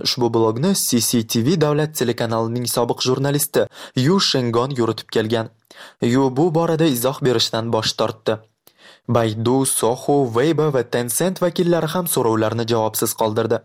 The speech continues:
Xitoy kibermakon ma'muriyati ham faks orqali yo'llangan savolga javob qaytarmadi. Tartib qoidalarining keskinlashuviga koronavirus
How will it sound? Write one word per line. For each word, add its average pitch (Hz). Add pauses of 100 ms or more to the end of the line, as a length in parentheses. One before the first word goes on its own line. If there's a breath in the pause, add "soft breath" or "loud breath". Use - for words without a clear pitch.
(580 loud breath)
Xitoy 120
kibermakon 120
ma'muriyati 120
ham 170
faks 151
orqali 139
yo'llangan 117
savolga 117
javob 110
qaytarmadi. 113 (680 loud breath)
Tartib 131
qoidalarining 131
keskinlashuviga 123
koronavirus 143